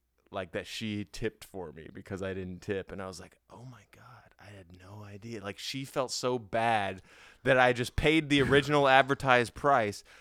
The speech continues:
that she covered it. Granted, she was, like, the secretary for the salon, so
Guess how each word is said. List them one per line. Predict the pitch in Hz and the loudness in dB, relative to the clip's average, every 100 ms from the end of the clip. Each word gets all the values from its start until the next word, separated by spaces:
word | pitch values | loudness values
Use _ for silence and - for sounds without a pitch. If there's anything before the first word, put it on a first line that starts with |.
| - | -4
that | 120 113 | -2 -2
she | 139 | -4
covered | 120 147 151 139 | -8 0 2 2
it. | 120 110 | -2 -4
Granted, | 101 139 151 110 | 0 0 0 -4
she | 131 | -10
was, | 131 113 | -8 -6
like, | 113 | -6
the | 98 | -8
secretary | - 110 - 110 104 98 95 | -6 -6 -6 -8 -6 -6 -8
for | - | -10
the | 95 | -10
salon, | 90 - 98 107 98 95 | -10 -10 -8 -6 -6 -10
so | 95 - 98 98 | -12 -8 -6 -6